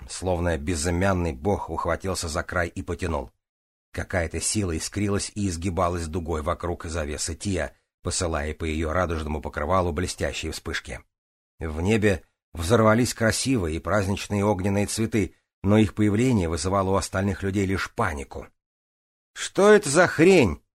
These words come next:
сказал кто-то рядом. Терин отступил на шаг, потому что мужчина, стоявший рядом с ним... Ну, мужчина, стоявший рядом с Терином, был похож на его отца,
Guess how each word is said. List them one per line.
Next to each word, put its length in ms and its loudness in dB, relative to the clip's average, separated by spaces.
сказал 380 -4
кто-то 280 -6
рядом. 380 -6
Терин 280 4
отступил 460 -4
на 120 0
шаг, 440 -4
потому 320 -4
что 180 -6
мужчина, 480 0
стоявший 540 -6
рядом 280 -4
с 140 -8
ним... 260 2
Ну, 540 -2
мужчина, 600 0
стоявший 520 -6
рядом 260 -2
с 80 -8
Терином, 460 2
был 220 2
похож 400 -4
на 60 -2
его 180 2
отца, 480 0